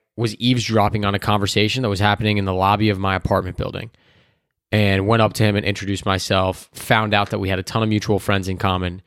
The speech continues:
He became an elevator and came on the podcast. The other day, I was traveling for work. It was impossible to get an Uber at seven in the morning from the hotel to L A X. I saw another guy, businessman,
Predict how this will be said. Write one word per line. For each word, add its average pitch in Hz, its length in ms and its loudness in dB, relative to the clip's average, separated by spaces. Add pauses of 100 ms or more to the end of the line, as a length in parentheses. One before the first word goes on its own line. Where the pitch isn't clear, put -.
(160)
He - 180 -10
became 98 280 0
an 92 80 0
elevator 92 440 0
and 92 100 -4
came 92 200 -4
on 92 100 -6
the 92 60 -6
podcast. - 680 -8 (360)
The 117 120 4
other 117 140 4
day, 123 420 2 (380)
I 95 160 4
was 95 280 2
traveling 101 460 0
for - 180 -8
work. 104 380 -6 (380)
It - 80 -2
was 104 180 2
impossible 123 840 0
to 101 100 -10
get 110 160 0
an 110 120 0
Uber 101 500 4
at - 220 -6
seven 127 380 2
in 120 80 0
the 117 80 0
morning 104 360 2
from 104 180 -2
the 98 80 2
hotel 95 520 2 (220)
to - 140 0
L 95 180 2
A 90 140 0
X. - 460 -8 (400)
I 95 100 0
saw 104 240 4
another 104 260 4
guy, 101 460 2 (400)
businessman, 98 760 -2